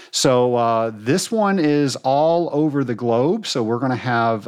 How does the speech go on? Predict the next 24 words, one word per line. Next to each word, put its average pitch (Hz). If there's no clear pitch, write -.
that 117
on 113
our 107
webpage. 123
Also, 131
people 147
might 147
be 143
in 139
the 123
hospital 120
during 104
Christmas, -
especially 104
kids. 127
So 92
there's 95
another 104
program 120
called -
Cards 135
for 123
Hospitalized 117
Kids. 185